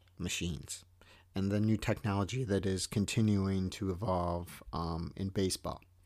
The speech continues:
Um, most of us, of course, are familiar with, um, the pitch tracking,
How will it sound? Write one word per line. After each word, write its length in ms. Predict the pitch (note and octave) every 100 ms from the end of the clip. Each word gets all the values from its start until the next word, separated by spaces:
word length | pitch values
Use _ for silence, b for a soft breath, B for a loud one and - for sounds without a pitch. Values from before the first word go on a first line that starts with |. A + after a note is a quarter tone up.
| B B B B B B -
Um, 300 | G#2 G#2+ G2+
most 240 | A#2 D3
of 100 | D3
us, 160 | B2+ -
of 200 | G#2 -
course, 360 | - A2 G#2 -
are 180 | G#2
familiar 600 | F#2+ G#2+ G#2 G#2+ G#2 G2 F#2
with, 440 | G2+ F#2 - - -
um, 380 | F2 E2 E2 F2+ - - - - - - -
the 360 | F#2+ F#2 F2 - - -
pitch 300 | - G#2 -
tracking, 680 | - G2+ F#2 A2 G2 F#2